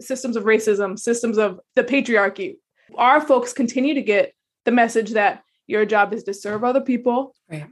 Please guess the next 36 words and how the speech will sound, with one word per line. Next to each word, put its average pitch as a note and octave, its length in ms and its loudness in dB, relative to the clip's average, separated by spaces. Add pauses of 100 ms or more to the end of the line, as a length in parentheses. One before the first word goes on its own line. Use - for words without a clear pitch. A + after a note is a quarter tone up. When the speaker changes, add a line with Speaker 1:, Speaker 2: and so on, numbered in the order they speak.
Speaker 1:
You A#3 220 0
don't B3+ 180 4
deserve A#3 420 2
to C4 80 -6
have G#3 220 0
wealth. G#3 540 -2 (200)
That's B3+ 220 2
greedy. C4+ 720 0 (140)
Your B3 160 4
Speaker 2:
Mm. - 40 -2
Speaker 1:
job A#3 240 2
is A3+ 60 -6
to - 80 -12
be A3+ 100 0
a A3 60 2
good, A#3 360 -6 (300)
uh, A3 180 -10 (180)
parent, C4 500 -2
a B3 60 -4
good B3 320 0
partner, B3 520 -4 (100)
a B3 80 2
giving B3+ 380 2
Speaker 2:
Mm. F3+ 80 -8
Speaker 1:
person C4 340 0
to A#3+ 120 0
all A#3+ 200 4
the B3+ 60 -4
people A#3+ 240 -6
around A3 380 -2
you. G3 300 -6 (240)
Don't A#3+ 180 0
be A#3+ 100 -2
thinking G3+ 240 -6
about F#3 220 -6
yourself. - 460 -12